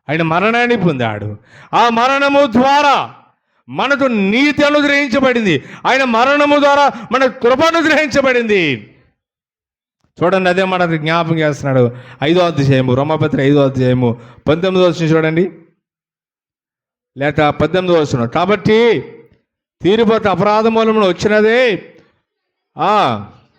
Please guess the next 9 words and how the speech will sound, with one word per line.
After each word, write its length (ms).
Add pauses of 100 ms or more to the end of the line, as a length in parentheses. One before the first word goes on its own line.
(920)
ఆ, 380 (1300)
కారణం 380
అలాగే 460
ఒక 300
పుణ్యకార్యము, 1500 (500)
ఒక 320
పుణ్యకార్యము 880
వలన 240 (1800)
కృపాదానము 1300